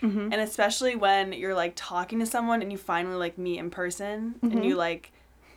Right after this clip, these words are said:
Speaker 2: 'cause, like, when Mikey and I started talking, like, it was, we hadn't talked in person, really.
Speaker 1: Right.
Speaker 2: Like, it was basically just texting. So when we first, like, hung out in person, it was, like, terrifying. I was like, "I don't even know what I'm like. Like, I don't know what he's like in person."
Speaker 1: <laughs>
Speaker 2: And so we saw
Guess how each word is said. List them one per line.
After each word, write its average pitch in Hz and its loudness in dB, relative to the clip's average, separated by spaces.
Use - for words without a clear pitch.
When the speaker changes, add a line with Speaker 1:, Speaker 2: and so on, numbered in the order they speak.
Speaker 2:
'cause, 269 2
like, 269 6
when 262 2
Mikey 220 2
and 320 2
I 339 2
started 277 0
talking, 185 -2
like, 196 -2
it 202 -2
was, 196 -4
we 202 -10
hadn't 233 -2
talked 196 2
in 190 -2
person, 175 -6
really. 110 -8
Speaker 1:
Right. 180 4
Speaker 2:
Like, 214 8
it 208 0
was 214 0
basically 208 -2
just 185 -6
texting. 175 -6
So 196 -4
when 196 2
we 190 -2
first, 190 0
like, 202 0
hung 214 -2
out 170 4
in 180 -4
person, 175 -6
it 185 -2
was, 175 -4
like, 170 -2
terrifying. 175 -4
I 180 -2
was 196 -4
like, 180 -6
"I 170 4
don't 185 0
even 202 -6
know 185 -2
what 180 2
I'm 175 -2
like. 170 -4
Like, 165 -8
I 165 4
don't 202 4
know 196 4
what 185 0
he's 190 -6
like 170 0
in 175 -4
person." 180 0
Speaker 1:
<laughs> - -18
Speaker 2:
And 226 6
so 220 4
we 202 -2
saw 226 6